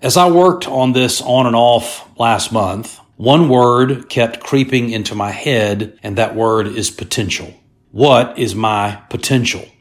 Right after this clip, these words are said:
Our potential. Your potential. What are we capable of accomplishing? And more importantly, if we know the answer, then why don't we accomplish it?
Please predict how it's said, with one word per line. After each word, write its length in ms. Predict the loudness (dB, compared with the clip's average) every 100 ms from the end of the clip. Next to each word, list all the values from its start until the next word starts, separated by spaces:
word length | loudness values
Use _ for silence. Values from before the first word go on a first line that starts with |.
| _ _ _ _
Our 320 | 2 4 4
potential. 580 | 0 -8 -8 -8 -10 -14 _ _ _ _ _ _ _
Your 280 | 2 4 4
potential. 540 | 0 -8 -8 -12 -16 _ _ _ _
What 240 | -2 4 4
are 60 |
we 320 | 6 4 4 -4
capable 580 | -2 0 0 -2 0
of 60 | -2
accomplishing? 760 | -4 -2 0 0 -2 -4 -4
And 80 | 0
more 140 | 0 -2
importantly, 760 | -2 0 0 2 0 0 -4 -10
if 100 | -2
we 120 | 2
know 160 | 4 4
the 180 | 4
answer, 540 | 4 2 2 -2 -2 -6 -6
then 220 | -2 0
why 160 | 2 2
don't 280 | 4 2
we 140 | 2 0
accomplish 540 | 2 0 0 -2 -8
it? 120 | -10